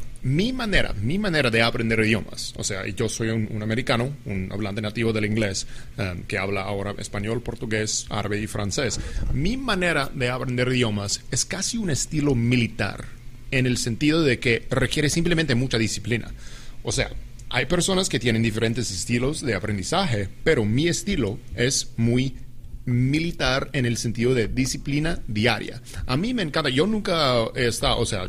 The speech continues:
yo nunca era parte de, era miembro de los, las fuerzas militares, em, y no tengo ninguna, pues, ningún background, ¿sabes?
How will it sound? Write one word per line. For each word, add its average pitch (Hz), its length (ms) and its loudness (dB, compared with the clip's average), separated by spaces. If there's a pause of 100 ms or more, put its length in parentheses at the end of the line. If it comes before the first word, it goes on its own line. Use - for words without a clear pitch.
yo 147 100 0
nunca 170 300 0
era 139 160 0
parte 135 300 -2
de, 120 140 4
era 117 180 0
miembro 120 400 0
de 117 80 0
los, 101 360 -2
las 104 140 -2
fuerzas 110 340 0
militares, 107 580 0 (360)
em, 110 600 2 (100)
y 123 100 2
no 113 140 -2
tengo 120 180 0
ninguna, 110 680 2
pues, 98 200 -4
ningún 110 300 2
background, 113 640 -2
¿sabes? 123 420 0